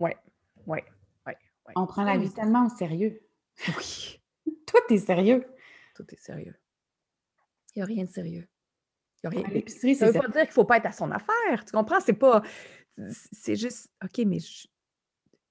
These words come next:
Speaker 1: Je, co-, si c'est léger, puis si c'est le fun, puis si c'est amusant, ça va être bien plus facile. Même faire ma comptabilité, c'est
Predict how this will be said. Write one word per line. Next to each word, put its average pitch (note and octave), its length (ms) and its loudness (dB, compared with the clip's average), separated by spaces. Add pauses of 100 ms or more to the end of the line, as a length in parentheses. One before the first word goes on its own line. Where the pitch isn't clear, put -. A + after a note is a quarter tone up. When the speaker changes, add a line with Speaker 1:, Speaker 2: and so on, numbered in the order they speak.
(120)
Speaker 1:
Je, - 240 -20
co-, - 100 -10 (600)
si - 320 -10
c'est A3 220 0
léger, G3 420 6
puis - 80 -20
si - 100 -20
c'est - 140 2
le E3 80 2
fun, G#3 120 -2
puis G3+ 100 -2
si - 100 -18
c'est E3+ 80 -6
amusant, D#3+ 260 -2
ça F3 140 -6
va - 20 -4
être D#3+ 60 -6
bien D#3 140 -2
plus - 120 -12
facile. D4+ 380 -8
Même E3+ 180 0
faire F3+ 160 -4
ma D3+ 100 0
comptabilité, E3 640 -2
c'est G#3 380 2